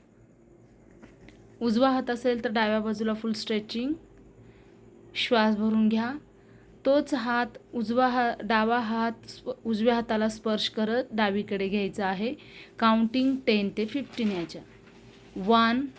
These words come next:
टू, थ्री, फोर, फाय, सिक्स, सेवन, एट, नाईन, टेन. टेन होल्डिंगमध्ये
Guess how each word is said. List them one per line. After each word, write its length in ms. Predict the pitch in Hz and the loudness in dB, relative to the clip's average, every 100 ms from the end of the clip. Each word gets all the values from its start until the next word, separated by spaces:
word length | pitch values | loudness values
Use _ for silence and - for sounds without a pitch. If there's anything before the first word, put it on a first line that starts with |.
| - - - - - - - | -20 -20 -20 -20 -20 -12 0
टू, 360 | 247 233 247 294 - - - - - - | 2 2 0 -2 -8 -20 -20 -20 -20 -8
थ्री, 420 | - 254 240 254 269 - - - - - | 2 4 6 2 -2 -12 -20 -20 -20 -2
फोर, 380 | 254 262 240 233 233 - - _ - - - | 8 10 10 6 2 -12 -20 _ -20 -20 2
फाय, 400 | 262 247 233 233 247 - - - - - - | 4 6 4 0 -6 -16 -20 -20 -20 -20 -16
सिक्स, 380 | - 262 254 - - - - - - - | -4 -4 -2 -8 -8 -20 -20 -20 -20 -10
सेवन, 560 | - 247 240 247 254 262 - - - - - - | -2 0 2 2 0 -2 -8 -18 -20 -20 -20 4
एट, 280 | 254 254 - - - - - - - 226 | 6 6 2 -14 -16 -20 -20 -20 -6 2
नाईन, 600 | 240 254 269 254 247 247 - - - - - - - | 6 6 6 4 2 0 -6 -12 -14 -20 -20 -8 0
टेन. 260 | 262 240 233 - - - - - - - - - - - - - - - - - - - - - - - - | 0 0 -4 -12 -20 -20 -20 -20 -20 -20 -20 -20 -20 -20 -20 -20 -20 -20 -20 -20 -20 -20 -20 -20 -20 -20 2
टेन 220 | 277 285 294 | 4 6 6
होल्डिंगमध्ये 720 | 294 254 254 262 254 226 | 6 4 2 2 2 0